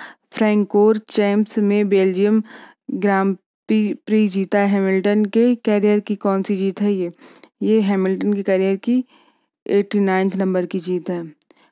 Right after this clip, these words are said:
मर्सिडीज टीम के वॉल्टेरी बोटास के साथ स्पा फ्रैंकोरचैम्प्स के बेल्जियम ग्रां प्री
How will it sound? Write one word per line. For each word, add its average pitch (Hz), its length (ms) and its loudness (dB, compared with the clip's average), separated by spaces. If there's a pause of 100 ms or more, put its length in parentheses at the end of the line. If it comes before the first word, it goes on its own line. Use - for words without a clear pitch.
(120)
मर्सिडीज 196 460 -2
टीम 202 200 -2
के 202 100 0
वॉल्टेरी 196 520 -2
बोटास 190 480 -4
के 190 140 -4
साथ 196 280 -4
स्पा 202 420 -6
फ्रैंकोरचैम्प्स 190 920 -6
के 190 180 -2
बेल्जियम 185 560 -2 (460)
ग्रां 190 320 -2
प्री 208 380 0